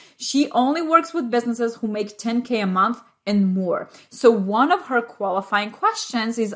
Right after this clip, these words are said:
obviously, how much money does your business do every single month? Whenever she gets someone who makes less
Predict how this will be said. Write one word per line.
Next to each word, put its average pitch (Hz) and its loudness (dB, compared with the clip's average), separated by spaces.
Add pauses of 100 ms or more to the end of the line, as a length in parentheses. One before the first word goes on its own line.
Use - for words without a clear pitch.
obviously, 277 2 (220)
how 220 4
much 254 -2
money 202 0
does 185 -4
your 196 2
business 190 -4
do 208 -4
every 185 0
single 175 -6
month? 175 -6 (260)
Whenever 254 2
she 330 -4
gets 220 0
someone 208 0
who 196 -4
makes 196 -2
less 180 0